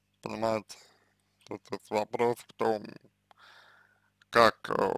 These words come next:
вот, ну, конкретно вы этим, э, как конкретно вы к этому идете.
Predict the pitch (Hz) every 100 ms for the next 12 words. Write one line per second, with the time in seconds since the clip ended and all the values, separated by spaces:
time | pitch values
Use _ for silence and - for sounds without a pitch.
0 | - - - 202 - - 143 127 - 110
1 | 107 120 123 113 50 - - - - -
2 | - _ _ _ _ _ _ _ _ _
3 | - 120 - 120 110 104 98 - - -
4 | - 55 50 50 50 50 - - 127 -
5 | - - 127 131 156 147 127 123 117 131
6 | 117 104 101 120 117 104 98 98 - -
7 | 104 123 113 - -